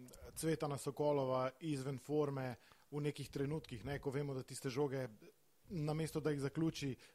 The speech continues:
končajo v mreži, kar je skoraj neverjetno, ko vidiš, eh, kako uspešen je bil skozi celotno tekmo.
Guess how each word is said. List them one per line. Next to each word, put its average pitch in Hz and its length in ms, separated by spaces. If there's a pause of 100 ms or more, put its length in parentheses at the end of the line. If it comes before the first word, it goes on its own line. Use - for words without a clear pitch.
končajo 156 460
v 147 80
mreži, 143 380
kar 156 160
je 147 60
skoraj 156 300
neverjetno, 151 520
ko - 100
vidiš, 143 300
eh, - 480
kako - 260
uspešen 151 480
je 143 60
bil 147 140
skozi 127 260
celotno 135 400
tekmo. 123 320